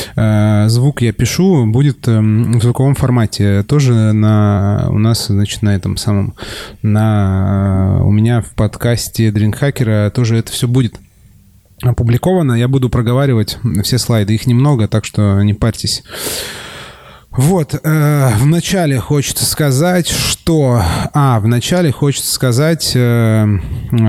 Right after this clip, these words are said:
прикольный приколдес о том, что, значит, э, журнал «Уважаемый собака», такой в основном петербургский, но вообще далеко уже не только петербургский, э, значит,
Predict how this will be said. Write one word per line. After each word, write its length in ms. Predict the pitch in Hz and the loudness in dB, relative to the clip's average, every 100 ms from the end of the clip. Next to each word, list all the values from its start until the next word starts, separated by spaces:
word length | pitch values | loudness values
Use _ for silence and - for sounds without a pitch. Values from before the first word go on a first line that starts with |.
| 107 | 0
прикольный 720 | - 117 147 139 123 117 110 101 | -2 -2 0 0 2 2 0 0
приколдес 720 | 113 - 113 107 160 190 - | -2 0 0 0 0 0 -2
о 140 | 110 104 | -4 -2
том, 320 | 147 156 120 | 0 0 -2
что, 920 | - - 123 123 123 120 120 110 107 95 110 | -4 -6 -2 0 2 2 2 0 0 -2 -2
значит, 400 | 101 113 - - - | -2 -2 -4 -8 -2
э, 1200 | 110 101 101 101 98 98 101 98 98 98 98 104 | 0 2 2 2 2 0 0 0 -2 -2 0 0
журнал 540 | 101 123 131 131 117 | 2 2 2 2 0
«Уважаемый 1040 | - 110 110 113 117 110 107 104 104 98 98 | 0 0 0 2 2 2 2 2 2 0 -2
собака», 720 | - 113 120 190 - 101 - - - - - - | 0 0 0 -2 -4 -4 -6 -10 -10 -10 -12 -6
такой 440 | 120 - 101 95 | -6 -2 -2 0
в 60 | 98 | -2
основном 360 | 92 110 110 107 | 0 0 0 -2
петербургский, 720 | - 131 123 190 - - 101 | -2 -2 0 -2 -4 -4 0
но 140 | 104 | 2
вообще 800 | 107 - 127 117 101 92 92 98 | 0 0 -2 0 0 0 -2 -2
далеко 320 | 104 110 - 113 | 0 0 0 0
уже 560 | 92 95 95 95 98 | 0 0 0 0 2
не 220 | 104 107 | 2 2
только 260 | 113 98 - | 0 -2 -4
петербургский, 800 | - 117 120 190 - 123 104 - - - - - | -6 -4 0 0 0 -2 -2 -4 -10 -12 -14 -4
э, 480 | 110 107 110 104 101 | -2 0 2 2 2
значит, 340 | 104 - - | 0 -2 -6